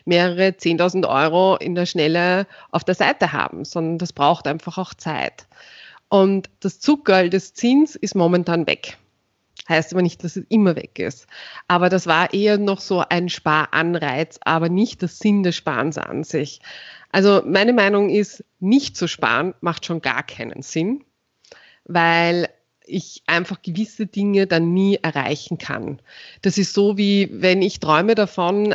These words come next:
auf den Mount, also auf, auf, auf einen Berg zu gehen, aber nie anfange zu trainieren. Wenn ich das Bild habe, dass ich einen Marathon ins Ziel laufe, aber nicht anfange,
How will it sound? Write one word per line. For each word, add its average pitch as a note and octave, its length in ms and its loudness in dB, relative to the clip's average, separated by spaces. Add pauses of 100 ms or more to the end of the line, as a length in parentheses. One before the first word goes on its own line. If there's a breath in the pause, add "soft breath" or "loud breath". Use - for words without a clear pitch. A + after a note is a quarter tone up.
(120)
auf F3 200 -2
den F3+ 160 0
Mount, F3 400 0
also D3+ 300 0
auf, - 560 0
auf, - 280 -4
auf - 200 0
einen E3+ 180 2
Berg - 320 0
zu F#3 120 -8
gehen, F#3 420 0 (320 loud breath)
aber F#3+ 140 4
nie G#3+ 220 4
anfange G3+ 420 -2
zu - 160 -14
trainieren. F#3+ 500 0
Wenn D3+ 120 -2
ich - 120 -10
das - 140 -10
Bild A3+ 340 0
habe, E3+ 300 2
dass F#3+ 200 -2
ich - 340 -6
einen F#3 200 0
Marathon F#3 500 2
ins F3+ 240 -4
Ziel A#3+ 280 2
laufe, G3 580 0 (480 loud breath)
aber F#3+ 460 2
nicht G#3+ 340 -4
anfange, F#3+ 800 -2